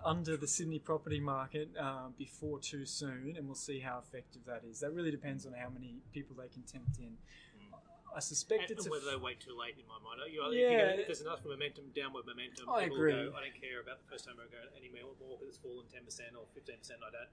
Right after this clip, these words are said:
Speaker 1: That's
Speaker 2: I don't know what's
Speaker 1: right.
Speaker 2: going on, I'll
Speaker 1: Well,
Speaker 2: step
Speaker 1: it's
Speaker 2: out of the
Speaker 1: gonna,
Speaker 2: way."
Speaker 1: price will fall by my grant in the next six months, right?
Speaker 2: But,
Speaker 1: So,
Speaker 2: yeah.
Speaker 1: yeah, it would have to be a massive grant, I,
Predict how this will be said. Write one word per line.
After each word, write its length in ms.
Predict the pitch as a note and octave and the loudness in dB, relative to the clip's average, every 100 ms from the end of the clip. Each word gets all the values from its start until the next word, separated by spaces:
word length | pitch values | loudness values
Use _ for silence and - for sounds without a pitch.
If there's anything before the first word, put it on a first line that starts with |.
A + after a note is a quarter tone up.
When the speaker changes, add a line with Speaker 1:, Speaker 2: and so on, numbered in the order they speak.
| - D#3 | -14 -6
Speaker 1:
That's 120 | C#3+ | 0
Speaker 2:
I 20 | |
don't 60 | B2+ | 2
know 60 | C#3+ | 2
what's 140 | B2+ | 0
Speaker 1:
right. 60 | B2 | -2
Speaker 2:
going 100 | A#2+ | -4
on, 80 | - | 6
I'll 40 | |
Speaker 1:
Well, 120 | F#3+ D#3+ | 10 12
Speaker 2:
step 60 | |
Speaker 1:
it's 80 | D3+ | 10
Speaker 2:
out 60 | - | 6
of 60 | F#3+ | 6
the 40 | |
Speaker 1:
gonna, 120 | D#3+ D#3 | 8 6
Speaker 2:
way." 60 | |
Speaker 1:
price 320 | D3+ F#3 F#3 | 6 8 8
will 80 | E3 | 6
fall 240 | - E3+ D#3 | 0 2 4
by 180 | D#3 | 4
my 200 | D3+ D3 C#3 | 4 2 -4
grant 380 | C#3+ C#3+ C#3 | -4 -4 -4
in 100 | D3 | -4
the 80 | C3+ | -6
next 160 | C3+ - | -6 -6
six 220 | - - | -6 -8
months, 320 | C3+ B2 - | -10 -12 -12
right? 160 | C3+ E3 | -6 -4
Speaker 2:
But, 160 | G3+ - | -4 -4
Speaker 1:
So, 200 | D#3+ D#3 | 2 2
Speaker 2:
yeah. 100 | A2+ G#2+ G2 - | 2 -2 -8 0
Speaker 1:
yeah, 140 | G3+ F3+ F3+ | 8 8 8
it 80 | F3+ | 2
would 100 | E3+ | 0
have 160 | E3+ - | 0 0
to 80 | |
be 120 | D#3 C3+ | 2 2
a 40 | |
massive 400 | C3 D#3+ - G#3 E3 | 2 -4 -4 -8 -10
grant, 300 | F3 G#3 A3 | -4 -4 -2
I, 120 | D3 | -2